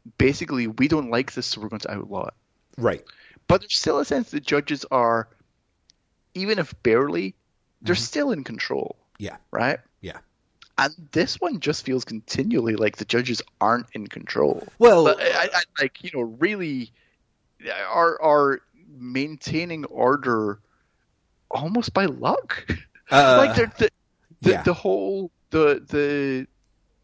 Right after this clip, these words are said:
Speaker 1: the Dave storyline
Speaker 2: Mm-hmm.
Speaker 1: towards the end, Portrait of a President.
Speaker 2: Right.
Speaker 1: Which is a th-, I, I, I lo-,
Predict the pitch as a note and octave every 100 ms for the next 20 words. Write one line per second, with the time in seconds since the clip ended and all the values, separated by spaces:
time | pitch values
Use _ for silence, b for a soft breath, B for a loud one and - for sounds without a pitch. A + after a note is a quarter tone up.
0 | C3+ - - C3+ A#2+ C3+ E3 F#3+ - -
1 | D#3 B2 G#2 - - - _ - A#2 A#2+
2 | B2+ _ _ _ _ - C#3 B2+ C#3 C3
3 | - C3+ D3+ A#2+ A2+ B2+ C3 A#2+ - -
4 | _ _ _ _ - - _ _ - D#3+
5 | A3+ G#3+ G#3 - E3+ - - - D3+ D3+
6 | C3+